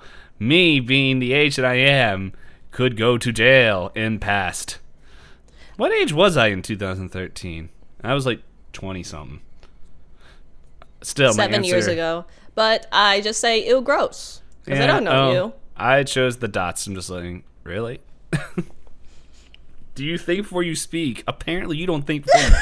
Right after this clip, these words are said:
Speaker 1: type. <laughs> Okay. Ugh. Man,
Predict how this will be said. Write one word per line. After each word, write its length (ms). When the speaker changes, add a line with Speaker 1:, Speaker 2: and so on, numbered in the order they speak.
Speaker 1:
type. 280
<laughs> 60
Okay. 640
Ugh. 400
Man, 420